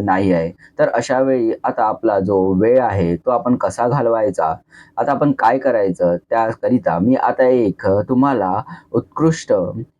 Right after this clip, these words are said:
एक उपाय सांगत आहे, जो कोई की ह्या आपल्या मोबाईलमध्ये इनबिल्टच आहे.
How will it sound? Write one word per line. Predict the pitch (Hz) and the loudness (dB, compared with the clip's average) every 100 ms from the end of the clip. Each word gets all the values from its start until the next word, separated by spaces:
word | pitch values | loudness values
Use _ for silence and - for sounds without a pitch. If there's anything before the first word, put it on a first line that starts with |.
| - | -2
एक | 127 104 85 | 0 0 -2
उपाय | - 117 123 101 | -4 -2 0 0
सांगत | 92 98 95 113 104 | -2 -2 0 0 0
आहे, | 85 87 101 | 0 0 0
जो | 95 135 | 0 -2
कोई | 135 143 143 135 | 0 0 2 2
की | - 107 98 110 | 2 2 2 2
ह्या | 113 | 0
आपल्या | 101 - 113 | 0 0 0
मोबाईलमध्ये | 104 95 110 127 127 101 104 | 2 2 2 4 2 2 2
इनबिल्टच | 120 117 135 139 139 135 - | 2 4 4 2 2 -2 -4
आहे. | - 90 80 76 | -6 -6 -10 -12